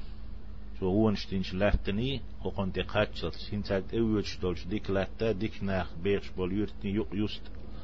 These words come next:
فوجدوه إلى هذه أقرب بشبر. وقت ديك يورتنا، تسحقية، يتسحشية، قرب حكرية ثاني، يغلط يخوال. فغفر له،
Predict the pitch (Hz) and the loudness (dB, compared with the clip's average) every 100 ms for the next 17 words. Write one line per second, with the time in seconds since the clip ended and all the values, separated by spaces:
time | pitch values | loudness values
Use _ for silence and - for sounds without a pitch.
0 | - - - - - - - 110 110 92 | -6 -6 -6 -6 -6 -4 4 6 8 6
1 | 101 90 110 117 123 113 98 98 87 98 | 4 4 4 4 4 2 2 4 4 6
2 | 110 101 101 107 107 117 107 104 107 104 | 4 4 2 0 2 2 2 2 2 4
3 | 107 98 - 110 101 107 113 - - - | 2 2 0 0 2 2 0 -4 -6 -6
4 | - - - - - - - - 98 87 | -6 -6 -6 -6 -6 -8 -6 -4 -2 0
5 | 104 - - 95 90 98 92 123 127 - | 0 0 0 0 0 0 0 0 -2 -6
6 | - - - - - - - 104 104 104 | -6 -6 -6 -6 -6 -6 0 4 4 4
7 | 113 127 - - - - 95 - - 101 | 4 2 -4 -4 -6 -4 -2 0 2 2
8 | - 107 117 - - - - - - - | 4 2 2 -2 -6 -6 -6 -6 -6 -6
9 | 82 95 110 104 - - 95 92 90 90 | 0 6 8 8 2 0 2 2 2 0
10 | 87 78 69 - 92 87 87 90 101 - | -2 -2 -2 -4 -2 0 0 0 0 0
11 | - 67 67 - - - - - - - | -2 -2 -4 -4 -6 -6 -6 -6 -4 0
12 | 98 101 104 98 95 95 98 101 | 4 6 4 2 2 4 2 2